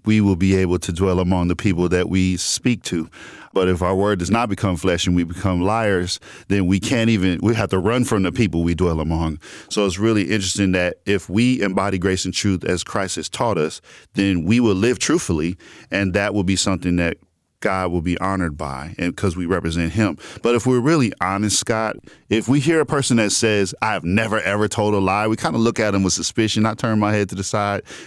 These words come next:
and I say, "Well, really?" We need to make sure that we're transparent about the fact that we have lied and we have made mistakes.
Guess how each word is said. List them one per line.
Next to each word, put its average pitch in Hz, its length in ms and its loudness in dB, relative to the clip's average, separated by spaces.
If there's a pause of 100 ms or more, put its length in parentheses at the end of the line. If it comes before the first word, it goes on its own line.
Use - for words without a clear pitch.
and 107 60 0
I 101 40 2
say, 98 180 2
"Well, 131 460 2 (200)
really?" 170 460 0 (420)
We 117 160 2
need 135 180 4
to 110 60 2
make 104 220 2
sure 113 180 2
that 95 320 0
we're 104 420 0
transparent 113 760 0
about 101 300 -2
the 92 80 0
fact 101 280 -4
that 92 140 2
we 90 220 2
have 98 320 -2
lied 98 320 0
and 87 160 0
we 90 160 2
have 90 180 0
made 92 220 0
mistakes. 87 560 -4